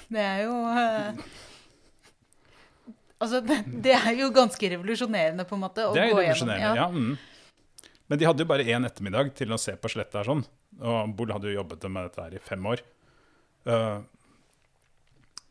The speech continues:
Speaker 2: og, eh, de, eh, sa jo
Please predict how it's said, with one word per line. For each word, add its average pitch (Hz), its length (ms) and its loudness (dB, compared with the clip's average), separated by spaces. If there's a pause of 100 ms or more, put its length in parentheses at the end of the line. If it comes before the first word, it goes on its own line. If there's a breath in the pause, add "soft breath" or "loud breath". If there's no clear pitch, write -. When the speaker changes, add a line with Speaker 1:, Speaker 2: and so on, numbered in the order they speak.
(1000)
Speaker 2:
og, 123 340 0
eh, 110 560 -4 (1400 soft breath)
de, 127 400 -6
eh, 139 160 -2 (200)
sa - 280 -2
jo 147 100 0